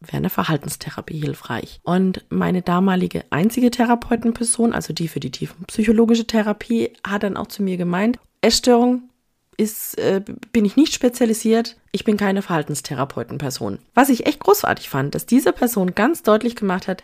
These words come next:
hey, nicht meine Expertise. Naja, aber dann ging halt die Suche wieder los. Und durch, ich schätze mal, es war echt ein Zufall. In meiner Suche habe ich dann eine Hochschule entdeckt, die zukünftige PsychotherapeutInnen ausbildet.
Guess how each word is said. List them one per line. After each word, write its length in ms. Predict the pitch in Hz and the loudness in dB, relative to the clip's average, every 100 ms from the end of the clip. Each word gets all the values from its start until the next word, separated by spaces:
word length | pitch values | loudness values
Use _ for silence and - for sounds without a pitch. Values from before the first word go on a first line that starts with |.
| _ | _
hey, 380 | - 240 311 _ - | 2 4 4 _ -2
nicht 440 | 175 214 285 - | 4 4 2 0
meine 260 | 196 220 226 | 2 2 0
Expertise. 640 | - - 226 - - - _ _ _ | -4 -6 -4 -6 -6 -10 _ _ _
Naja, 160 | 208 226 | 4 6
aber 120 | 226 | 6
dann 220 | 208 233 | 4 4
ging 200 | 247 240 | 2 2
halt 120 | 233 240 | 4 4
die 40 | |
Suche 240 | 233 214 | 4 4
wieder 160 | 175 135 | 4 2
los. 440 | 131 104 - - _ _ _ _ _ | 2 0 -6 -18 _ _ _ _ _
Und 440 | 180 185 180 185 180 - | -4 -2 -2 -2 -6 -4
durch, 500 | 190 190 196 - - _ _ - | 0 0 -2 -6 -20 _ _ -10
ich 80 | - | -8
schätze 240 | - - | -8 2
mal, 100 | 247 | 2
es 60 | 226 | 4
war 120 | 226 | 2
echt 160 | - | 0
ein 80 | 269 | -4
Zufall. 460 | - 466 - 139 143 - | 0 -2 0 -2 0 2
In 100 | 214 | 4
meiner 240 | 185 190 | 4 2
Suche 540 | - 247 285 320 302 - | 2 2 4 4 2 2
habe 280 | 214 233 240 | 2 2 2
ich 180 | 233 | -2
dann 340 | 196 196 196 - | -4 -2 -4 -4
eine 520 | 185 185 190 185 185 202 | -4 -2 0 -2 -4 0
Hochschule 540 | 254 - - 160 151 | 0 0 -4 -6 -6
entdeckt, 580 | - 147 269 - - - | -6 -4 -6 -6 -12 -4
die 160 | 208 220 | -2 -2
zukünftige 640 | - 240 233 226 - 214 | -2 -6 -2 -4 -4 -6
PsychotherapeutInnen 1300 | 220 - 214 208 - - 165 - 254 285 - 147 - | -6 -4 -2 -2 -4 -6 -8 -2 -2 -2 -6 -6 -8
ausbildet. 720 | 123 127 - 113 123 294 - | -10 -10 -8 -4 0 0 -2